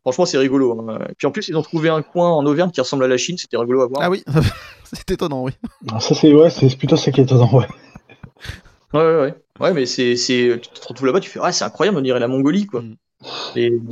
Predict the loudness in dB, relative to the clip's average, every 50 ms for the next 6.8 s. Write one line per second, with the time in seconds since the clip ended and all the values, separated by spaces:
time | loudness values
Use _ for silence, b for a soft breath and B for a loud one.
0 | -4 -2 -2 0 -2 0 0 0 0 0 -2 -4 -4 -2 0 0 0 0 0 -2
1 | -2 0 0 0 0 -2 -2 -2 -4 -6 -6 -8 -6 -2 0 0 -2 -2 -4 -8
2 | -6 -4 -2 -2 -2 -4 -4 -8 -6 -6 -4 -4 -4 -4 -8 -8 -6 -8 -8 -10
3 | -10 -14 _ -10 -8 -6 -6 -6 -6 -6 -6 -6 -4 -4 -4 -4 -2 -2 0 2
4 | 2 2 2 0 -2 -6 _ _ _ _ _ _ _ _ _ _ _ _ _ _
5 | _ _ -8 -8 -8 -4 -4 -4 -2 -2 -2 -4 -4 -4 -6 -6 -6 -6 -6 -4
6 | -4 -4 -2 -2 0 0 0 -2 -2 -6 -6 -6 -6 -6 -6